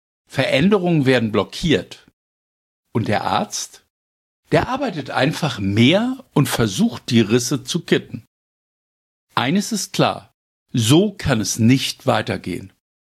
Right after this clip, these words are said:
Aber warum wird dann trotzdem nicht gehandelt? Die ehrliche Antwort lautet, weil auch hier ein alter Satz wirkt, der schon viele gute unternehmerische Entscheidungen verhindert hat.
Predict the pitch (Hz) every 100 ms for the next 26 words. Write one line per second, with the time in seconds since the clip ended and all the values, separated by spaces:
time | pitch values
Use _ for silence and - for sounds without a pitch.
0 | _ _ _ _ _ - 110 107 110 104
1 | 101 104 _ _ _ - 110 113 202 226
2 | 180 - 131 120 - - 139 165 - -
3 | 139 123 120 110 - 104 92 254 294 -
4 | - - _ _ _ _ _ _ _ _
5 | _ - 139 - - 233 277 240 - -
6 | 190 - 208 - 120 131 135 180 190 -
7 | _ _ _ _ _ 110 117 95 - -
8 | - 196 233 240 240 - 214 214 - 143
9 | 185 202 143 139 - - 135 139 135 -
10 | _ _ _ - 117 - 104 82 - 220
11 | 220 220 147 170 190 196 180 135 123 117
12 | 123 127 120 120 - - 110 - 107 95
13 | 101 117 120 160 165 143 101 101 95 -